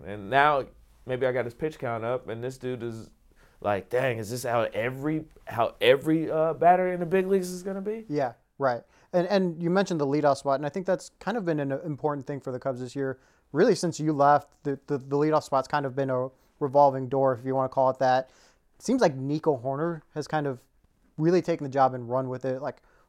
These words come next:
Speaker 2: what have you seen out of him in that leadoff spot? What has impressed you,
Speaker 1: No,
Speaker 2: especially
Speaker 1: he's
Speaker 2: as a
Speaker 1: done a
Speaker 2: former
Speaker 1: great
Speaker 2: spot?
Speaker 1: job. He's done a great job, and, uh, you know, hats off to him. He, he's been, he's been a, a catalyst to, to the lineup, and, um,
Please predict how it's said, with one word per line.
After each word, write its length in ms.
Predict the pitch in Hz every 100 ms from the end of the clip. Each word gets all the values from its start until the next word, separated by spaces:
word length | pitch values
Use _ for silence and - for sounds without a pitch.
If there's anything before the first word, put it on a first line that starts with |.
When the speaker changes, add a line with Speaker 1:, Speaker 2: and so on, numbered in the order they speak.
| -
Speaker 2:
what 160 | 143
have 160 | 185 156
you 160 | 156
seen 260 | 151 156 151
out 200 | 143 143
of 80 | 135
him 160 | 143 139
in 60 |
that 140 | 139 139
leadoff 280 | 135 139
spot? 220 | 123 131 139
What 100 | 139
has 120 | 131
impressed 420 | 127 131 127 -
you, 100 | 127
Speaker 1:
No, 40 | 127
Speaker 2:
especially 320 | - - 208
Speaker 1:
he's 80 | 151
Speaker 2:
as 40 |
a 20 | 185
Speaker 1:
done 80 |
a 20 | 165
Speaker 2:
former 120 | 160
Speaker 1:
great 80 | 160
Speaker 2:
spot? 320 | 165 123 123
Speaker 1:
job. 80 | - _
He's 120 | 147
done 140 | 147 165
a 40 |
great 200 | 143 139
job, 280 | 123 123 107
and, 120 | 113
uh, 200 | 113 95 -
you 120 | 110
know, 160 | 110 110
hats 260 | 120 117
off 160 | 113 104
to 80 | 104
him. 220 | 110 104
He, 240 | 104 104
he's 240 | 113 107 101
been, 360 | 117 113 110 - - - - _
he's 220 | 123 107
been 200 | 107 120
a, 120 | 110 110 -
a 100 | 110
catalyst 560 | - 107 110 113 110 -
to, 100 | 110
to 220 | - 117
the 60 | 107
lineup, 480 | 104 110 123 95 98
and, 200 | 98 98
um, 380 | 98 98 92